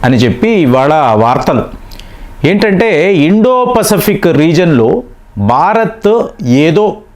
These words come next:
ఒక పెద్ద విషయం చెయ్యబోతున్నారు. ఎవరితో? మిత్ర దేశాలు. అమెరికా ఉన్నారు, జపాన్ ఉన్నారు, ఆస్ట్రేలియా, వీళ్ళతో పాటు ఫ్రాన్స్. So, ఇప్పుడు ప్లాన్ ఏమిటి అంటే, మీకు అమెరికాలో ఎలక్షన్స్.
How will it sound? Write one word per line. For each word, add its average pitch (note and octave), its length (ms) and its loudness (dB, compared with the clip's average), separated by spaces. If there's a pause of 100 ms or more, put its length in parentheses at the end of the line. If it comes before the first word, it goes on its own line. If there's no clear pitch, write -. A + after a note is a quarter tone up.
ఒక B2+ 120 -6
పెద్ద E3+ 380 -2
విషయం G#3+ 380 0 (120)
చెయ్యబోతున్నారు. D#3 720 -2 (840)
ఎవరితో? A3 540 0
మిత్ర F#3+ 320 0
దేశాలు. F3+ 500 0 (560)
అమెరికా F#3+ 500 0
ఉన్నారు, F#3 440 0
జపాన్ F3 520 -2
ఉన్నారు, F3 320 0
ఆస్ట్రేలియా, F3+ 720 -2
వీళ్ళతో G3 600 0
పాటు G3+ 600 -2 (320)
ఫ్రాన్స్. G3+ 520 -2
So, - 880 -16
ఇప్పుడు G#3 160 -4
ప్లాన్ A3+ 400 -4
ఏమిటి A#3+ 380 -4
అంటే, A3+ 500 -4
మీకు A3 240 -10
అమెరికాలో A3 560 -6
ఎలక్షన్స్. G3+ 600 -6